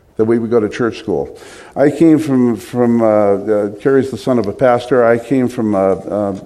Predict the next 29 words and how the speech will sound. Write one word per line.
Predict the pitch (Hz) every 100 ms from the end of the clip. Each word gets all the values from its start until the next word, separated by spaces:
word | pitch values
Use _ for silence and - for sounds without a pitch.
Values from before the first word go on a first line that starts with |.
| -
my | 113 117
father | 120 123
was | 110 95
a |
carpenter | - 127 123 113 107
and | 101
a |
contractor. | - 139 135 135 120 - 127 - - - - -
There | 147 160
wasn't | 156 185 170 175 143
a | 135
lot | 139 143 143
of | 123
resources, | 120 139 135 110 90 - 90 95
and |
there | 113
were | 113
demands, | 110 110 117 110 87 73 - - - _ _ _ -
a |
lot | 104 117 117
of | 107
demands | 104 113 110 107
on | 87
that. | 78 76 - - _ _ _ _ _ _ _ _ _ _ _ _ _ _ _ _ _ _ _ _ _ _ _ _ _ _ _ _ _ _ _ _ _ -
But | 107
our |
parents | - 147 156 151
did | 151 143
that. | - -